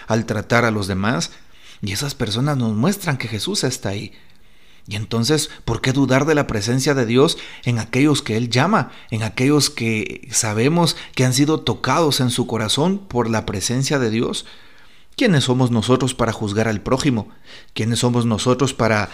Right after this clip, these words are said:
para etiquetar y enumerar y decir, "Este sí, este sí viene de Dios, aquel no viene de Dios, a este le creo, aquel no"? ¿Quiénes somos nosotros? El Señor siempre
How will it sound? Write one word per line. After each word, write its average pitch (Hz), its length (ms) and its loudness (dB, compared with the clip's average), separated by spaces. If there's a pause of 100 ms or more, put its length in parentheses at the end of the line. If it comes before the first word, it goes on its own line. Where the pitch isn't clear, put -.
(400)
para 110 380 2
etiquetar 117 1160 -2
y 127 140 2
enumerar 123 500 4
y - 20 8
decir, 147 540 2 (240)
"Este 147 360 4
sí, 156 500 2 (760)
este 123 260 -2
sí 131 140 0
viene 143 240 4
de 113 80 2
Dios, 143 240 4
aquel 143 280 -2
no 139 120 0
viene 139 240 2
de 117 60 2
Dios, 151 280 2
a 117 160 2
este 147 240 4
le 117 140 2
creo, 143 320 6
aquel 113 320 -2
no"? 180 280 0
¿Quiénes 208 280 -2
somos 98 240 -4
nosotros? 98 500 -6 (960)
El 113 120 2
Señor 120 340 4
siempre 135 720 4